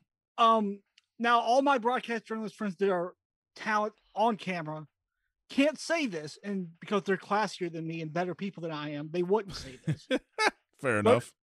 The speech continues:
Speaker 1: <laughs> but I don't give a fuck either way. So I'm gonna say it. Fuck you, you fucking cunt. You no talent bitch.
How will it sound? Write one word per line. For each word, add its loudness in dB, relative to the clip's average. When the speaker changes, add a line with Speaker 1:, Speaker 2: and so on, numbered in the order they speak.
Speaker 1:
<laughs> 2
but 4
I 2
don't 2
give 4
a 2
fuck -2
either 4
way. 2
So 0
I'm -2
gonna -4
say -8
it. -20
Fuck 2
you, 6
you 2
fucking -2
cunt. -4
You 0
no 2
talent -4
bitch. -2